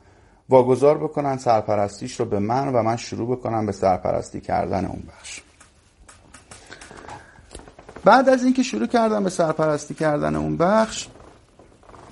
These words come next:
مشکلات اون هم طی چند ماه حل شد و دوباره بخش دیگری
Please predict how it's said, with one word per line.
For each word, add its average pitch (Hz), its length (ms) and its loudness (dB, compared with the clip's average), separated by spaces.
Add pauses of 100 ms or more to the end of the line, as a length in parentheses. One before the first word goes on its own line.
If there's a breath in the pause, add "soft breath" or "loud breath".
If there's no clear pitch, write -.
(800 loud breath)
مشکلات 180 520 4
اون 208 200 0
هم 202 240 0
طی 196 260 2
چند 175 380 0
ماه 165 220 0
حل 185 220 2
شد 190 380 2
و 151 100 6
دوباره 139 440 4
بخش 156 300 0
دیگری 135 760 0